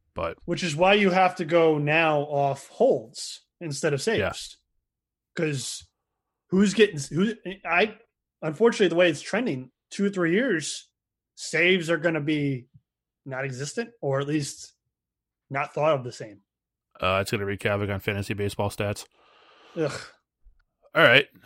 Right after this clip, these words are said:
Speaker 1: So we have fluffed the Dodgers up enough here.
Speaker 2: Yeah, I think we can move on from them.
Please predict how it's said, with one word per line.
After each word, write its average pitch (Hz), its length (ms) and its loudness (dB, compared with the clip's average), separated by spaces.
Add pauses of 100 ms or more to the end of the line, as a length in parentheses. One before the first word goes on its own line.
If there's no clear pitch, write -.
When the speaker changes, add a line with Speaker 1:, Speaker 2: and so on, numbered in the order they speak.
(400)
Speaker 1:
So 110 440 -2 (580)
we 110 200 -2
have 104 540 0 (1300)
fluffed 113 320 -4
the 107 80 -8
Dodgers 101 340 -4
up 98 140 -6
enough 98 240 -6
here. 101 240 -4 (840)
Speaker 2:
Yeah, 180 300 4
I 165 80 2
think 170 160 -2
we 165 60 -10
can 160 100 -4
move 147 180 0
on 117 140 -4
from 123 200 -12
them. 123 200 -8